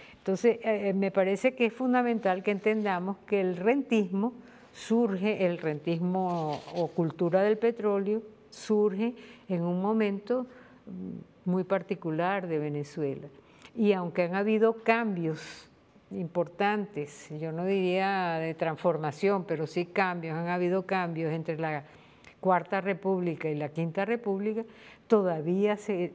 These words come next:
y cuando yo digo Cuarta República me estoy refiriendo a los años treinta del, del siglo diecinueve,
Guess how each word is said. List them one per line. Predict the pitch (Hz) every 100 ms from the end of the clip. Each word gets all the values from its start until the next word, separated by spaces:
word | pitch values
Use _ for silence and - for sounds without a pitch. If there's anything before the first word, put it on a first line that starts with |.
| 160 170
y | 170
cuando | - 180 170
yo | 175
digo | 185 202 220
Cuarta | 214 - 208
República | 202 208 208 202 208 202
me | 190
estoy | - 175
refiriendo | 180 185 202 - 190 175 170 170
a | 180
los | 180 185
años | 170 170 175
treinta | - 180 175 175 190 185
del, | 175 156 -
del | 165 175 156
siglo | 165 156
diecinueve, | 175 175 175 170 180 175